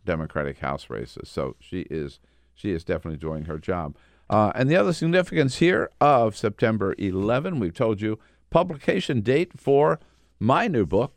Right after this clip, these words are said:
Trump Must Go, The Top One hundred Reasons to Dump Trump and, uh, One Reason to Keep Him.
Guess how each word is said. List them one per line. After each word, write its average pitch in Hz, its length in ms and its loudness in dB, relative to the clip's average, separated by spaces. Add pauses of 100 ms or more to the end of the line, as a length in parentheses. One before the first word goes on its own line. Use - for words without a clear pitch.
(160)
Trump 151 360 0 (160)
Must 113 560 -2
Go, 120 320 2 (460)
The 107 100 2
Top 113 320 0
One 113 280 0
hundred 110 360 -2
Reasons 85 500 -4
to 87 180 -4
Dump 98 380 -2
Trump 90 420 -4 (220)
and, 98 540 0
uh, 76 120 -4 (400)
One 78 280 -4
Reason 67 480 -4 (300)
to 82 80 -8
Keep 90 300 -4
Him. 71 100 -4